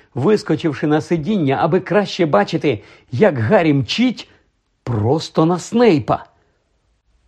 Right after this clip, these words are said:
Вона навіть не помітила нічого, ні Мелфоя з Роном, які качалися по землі, не чула ударів та зойків, що лунали з клубка рук та ніг, у який перетворилися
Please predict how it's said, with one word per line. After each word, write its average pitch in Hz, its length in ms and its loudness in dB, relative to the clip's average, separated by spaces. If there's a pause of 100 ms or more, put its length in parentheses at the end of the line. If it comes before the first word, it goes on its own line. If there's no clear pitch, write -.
(340)
Вона 160 580 2 (280)
навіть 214 340 2
не 226 140 4
помітила 233 600 4
нічого, 151 580 2 (280)
ні 233 180 4
Мелфоя 196 600 4
з 135 80 0
Роном, 180 460 2 (240)
які 180 300 -4
качалися 175 600 2
по 175 160 0
землі, 180 500 0 (640)
не 190 180 4
чула 240 300 2
ударів 226 540 2
та 226 180 4
зойків, 190 640 2 (180)
що - 260 2
лунали 202 380 4
з - 80 -6
клубка 190 480 2
рук 190 300 0
та 196 180 2
ніг, 202 360 0 (240)
у 196 100 0
який 190 380 2
перетворилися 180 920 4